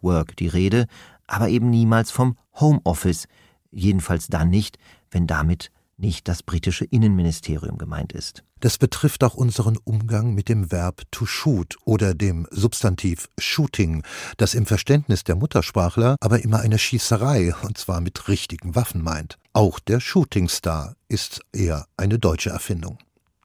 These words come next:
Speaker 2: Schließlich nimmt der Autor auch Stellung zur immer wieder aufkeimenden Kritik an zu vielen Anglizismen in der deutschen Sprache und geht darüber hinaus,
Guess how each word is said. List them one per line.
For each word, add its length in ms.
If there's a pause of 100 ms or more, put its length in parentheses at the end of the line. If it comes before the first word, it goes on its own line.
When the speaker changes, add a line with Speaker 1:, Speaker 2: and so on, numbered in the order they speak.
(420)
Speaker 2:
Schließlich 520
nimmt 160
der 160
Autor 440
auch 220
Stellung 480
zur 260
immer 220
wieder 240
aufkeimenden 680
Kritik 560
an 180
zu 180
vielen 360
Anglizismen 800
in 100
der 120
deutschen 340
Sprache 420 (320)
und 300
geht 340
darüber 300
hinaus, 540